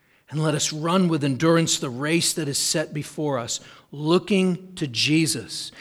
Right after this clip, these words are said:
the founder and perfecter of our faith, who for the joy that was set before him endured the cross, despising the shame, and is seated at the right hand of the throne of God." And the author of Hebrews goes on to tell us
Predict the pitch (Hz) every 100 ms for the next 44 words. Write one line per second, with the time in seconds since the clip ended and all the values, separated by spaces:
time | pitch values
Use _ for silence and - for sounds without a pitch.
0 | - - 151 - - 180 190 190 185 185
1 | 160 - 135 - - 185 - - 180 -
2 | 143 139 - - 185 175 170 - - -
3 | 185 - 143 127 120 147 170 196 180 165
4 | 147 147 - - 190 180 143 151 - 170
5 | 180 170 170 170 - 185 151 120 175 180
6 | 196 160 175 - 196 170 165 - 156 -
7 | - - 180 196 180 180 175 - 185 160
8 | 156 - - 160 135 - - 202 202 196
9 | 180 - 143 156 165 165 170 160 156 131
10 | - 170 151 143 135 147 135 143 - -
11 | 151 151 165 180 160 147 - 170 165 -
12 | 160 139 151 - - 156 147